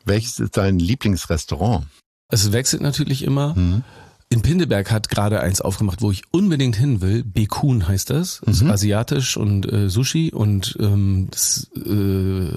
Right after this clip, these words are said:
Speaker 2: die posten echt sch-, geile Sachen und sieht gut aus. Ich würd mich sehr freuen, wenn es mehr gute Restaurants in Pinneberg geben würde. Ein paar gibt es.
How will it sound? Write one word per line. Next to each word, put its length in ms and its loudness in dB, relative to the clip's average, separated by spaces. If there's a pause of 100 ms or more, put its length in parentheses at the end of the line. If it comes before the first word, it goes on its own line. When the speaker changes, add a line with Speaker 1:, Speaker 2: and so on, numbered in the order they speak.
(420)
Speaker 2:
die 120 -2
posten 400 -2
echt 240 -8
sch-, 120 -6 (320)
geile 260 -2
Sachen 220 0
und 60 0
sieht 260 -6
gut 160 -2
aus. 280 -2 (840)
Ich 220 -2
würd 100 -2
mich 140 0
sehr 180 0
freuen, 440 0
wenn 120 0
es 280 -2 (120)
mehr 480 0
gute 320 -2
Restaurants 480 0
in 80 -2
Pinneberg 540 0
geben 340 0
würde. 460 0 (300)
Ein 60 -12
paar 200 2
gibt 240 -2
es. 280 -4